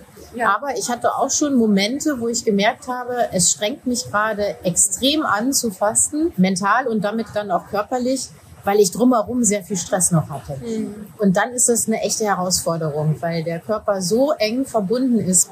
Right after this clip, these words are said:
Speaker 2: mit Anfälligkeit für Stress. Du hast da auch einen
Speaker 1: Ja.
Speaker 2: ganz tollen Post nochmal zum Stress, äh, gemacht bei Instagram.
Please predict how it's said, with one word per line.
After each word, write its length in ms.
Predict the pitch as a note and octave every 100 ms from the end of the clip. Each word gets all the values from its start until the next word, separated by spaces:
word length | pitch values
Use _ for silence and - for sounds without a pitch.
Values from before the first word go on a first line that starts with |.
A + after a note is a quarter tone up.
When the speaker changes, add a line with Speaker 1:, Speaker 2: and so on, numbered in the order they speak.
| D#3
Speaker 2:
mit 260 | F3+ F3
Anfälligkeit 680 | G3+ A#3 A#3 G#3+ G#3 - G3
für 140 | - F3
Stress. 420 | - F3 D4 -
Du 100 | G#3
hast 220 | F#3+ -
da 80 | E3
auch 220 | A3+ A#3
einen 160 | G#3+ G3+
Speaker 1:
Ja. 140 | G3+
Speaker 2:
ganz 340 | F#3 G#3+ A3 -
tollen 260 | G3 G3
Post 420 | F#3 C4+ C#4+ -
nochmal 320 | G3+ F3+ F3+ F3
zum 200 | F#3 F3
Stress, 420 | - A#3 C4 -
äh, 240 | F#3+ F3+
gemacht 380 | F3 F3 E3+ -
bei 100 | D#3
Instagram. 600 | A3+ - G#3 E3+ D#3 F#3